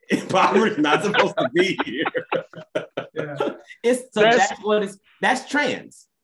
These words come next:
Speaker 3: That's a
Speaker 1: You
Speaker 3: great
Speaker 1: feel
Speaker 3: analogy.
Speaker 1: locked. You feel literally locked in the way that you're being seen. And you need to change that, like, asap.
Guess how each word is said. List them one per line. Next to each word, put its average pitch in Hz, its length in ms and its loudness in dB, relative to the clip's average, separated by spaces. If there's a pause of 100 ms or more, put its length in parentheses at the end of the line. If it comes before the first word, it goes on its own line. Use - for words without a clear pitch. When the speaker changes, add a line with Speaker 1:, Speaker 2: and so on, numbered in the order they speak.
Speaker 3:
That's 143 280 -2
a 233 40 4
Speaker 1:
You 254 60 6
Speaker 3:
great 294 160 4
Speaker 1:
feel 131 100 4
Speaker 3:
analogy. 123 420 0
Speaker 1:
locked. 214 800 0 (220)
You 240 240 -4
feel 233 260 -4
literally 233 440 -6
locked 220 760 -4 (320)
in 160 360 -8
the 156 120 -4
way 175 340 -4
that 170 200 -8
you're 175 260 -4
being 165 500 -6
seen. 160 720 -6 (340)
And 175 120 0
you 247 60 0
need 320 180 -2
to 135 100 -16
change 359 580 -4
that, 156 300 -2
like, 170 300 -4
asap. 247 760 -4